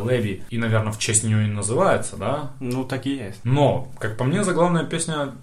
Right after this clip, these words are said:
Speaker 1: всё-таки «Караван».
Speaker 2: Можно было фильм назвать «Караван»?
Speaker 1: Не, ну, фильм не, не стоило бы называть «Караван», но заглавная песня. Мне, например, очень запомнился «Караван».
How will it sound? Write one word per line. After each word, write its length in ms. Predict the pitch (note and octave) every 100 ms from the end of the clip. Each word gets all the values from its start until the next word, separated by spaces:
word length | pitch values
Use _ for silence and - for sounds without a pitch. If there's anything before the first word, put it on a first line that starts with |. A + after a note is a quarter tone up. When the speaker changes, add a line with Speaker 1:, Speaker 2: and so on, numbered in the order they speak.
| -
Speaker 1:
всё-таки 380 | - C3 B2+ A2+
«Караван». 520 | B2 A#2+ A#2 - - - -
Speaker 2:
Можно 380 | C#3+ C3+ C3 C#3
было 220 | C3 C3
фильм 260 | C3 C3+
назвать 320 | C3 B2+ C3 C3+
«Караван»? 440 | B2+ B2 C3 C#3+ -
Speaker 1:
Не, 440 | E3+ D3 G2+ E2
ну, 420 | F2 A#2+ C#3 B2+ B2+
фильм 320 | C3+ C3 B2+
не, 80 | C3 C3+ B2+ B2 A#2+ B2
не 80 | B2+
стоило 340 | - F3+ D#3
бы 140 | B2+ A2
называть 360 | A2 G#2+ G#2+
«Караван», 280 | - G#2 G2+
но 80 | G#2+
заглавная 500 | A2+ A2+ B2 G#2+ G2
песня. 320 | - G2 G2+
Мне, 120 | D#3
например, 340 | F3+ C3 B2 A#2
очень 200 | A2 A2
запомнился 480 | G#2 A2+ G#2+ - G#2
«Караван». 400 | A2 G#2 E2+